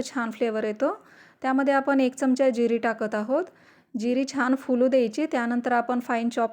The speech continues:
केलेली मेथी यामध्ये ॲड करूया आणि मस्त असं आपण या मेथीला परतवून घ्यायचं आहे. आपण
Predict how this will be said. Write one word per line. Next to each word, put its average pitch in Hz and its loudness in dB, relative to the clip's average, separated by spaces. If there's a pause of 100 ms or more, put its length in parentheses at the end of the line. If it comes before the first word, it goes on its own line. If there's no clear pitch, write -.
केलेली 233 0
मेथी 247 0
यामध्ये 226 0
ॲड 208 -2
करूया 208 0 (1300)
आणि 226 -2
मस्त 277 2
असं 294 4
आपण 277 4
या 269 4
मेथीला 254 2
परतवून 247 2
घ्यायचं 233 0
आहे. 240 0 (200)
आपण 262 2